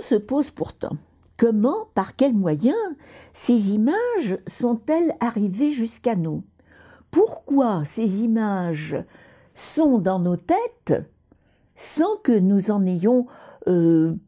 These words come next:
pris conscience, sans que nous les ayons vraiment apprises ? Hmm, pourquoi elles surgissent dans l'inconscient collectif, ainsi que dans l'imaginaire individuel ? Ce sont toujours les mêmes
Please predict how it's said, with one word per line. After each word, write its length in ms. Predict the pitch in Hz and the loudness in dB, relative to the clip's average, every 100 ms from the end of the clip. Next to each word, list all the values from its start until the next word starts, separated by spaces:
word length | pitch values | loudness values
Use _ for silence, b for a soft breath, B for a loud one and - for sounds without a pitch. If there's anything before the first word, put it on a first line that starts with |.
| - | -6
pris 220 | - 262 | -4 -2
conscience, 560 | - 175 - 269 427 381 | -2 -4 -4 -4 -4 -6
sans 260 | - 330 | -4 -4
que 140 | 339 294 | 0 0
nous 180 | 254 | 2
les 320 | 254 247 220 240 | 2 0 0 0
ayons 300 | 214 294 311 | 0 0 -2
vraiment 460 | - 240 247 311 - | 0 0 0 -2 -6
apprises ? 880 | 254 - - 294 247 160 135 131 - B B B B B | -8 -4 0 4 4 2 0 -2 -4 B B B B B
Hmm, 440 | 180 170 160 147 147 - - B B B | 2 2 2 0 -2 -4 -6 B B B
pourquoi 720 | 359 - - 359 440 427 233 - | 0 0 -2 2 2 2 0 0
elles 140 | 202 | -2
surgissent 760 | 202 226 233 202 - 480 - - | -2 0 0 0 -2 -4 -4 -2
dans 140 | 214 | 0
l'inconscient 720 | 214 220 226 220 220 277 311 | 0 0 -2 -4 -4 -4 -4
collectif, 840 | 320 277 262 - - 190 196 - - _ B B B B | -2 0 -2 -4 -4 -4 -4 -8 -14 _ B B B B
ainsi 420 | - 202 196 311 339 | -2 0 0 0 2
que 80 | |
dans 220 | 247 202 208 | 2 2 2
l'imaginaire 680 | 196 190 180 180 202 277 | 2 2 0 0 0 2
individuel ? 880 | 285 269 214 214 175 160 160 165 190 B B B B | 0 0 0 -2 0 0 2 0 -2 B B B B
Ce 180 | B 214 | B -2
sont 220 | 202 233 | 2 0
toujours 840 | 208 - 226 196 180 226 349 440 381 | 0 2 4 4 4 4 4 4 4
les 140 | 196 | 4
mêmes 420 | 170 175 214 277 | 2 2 0 0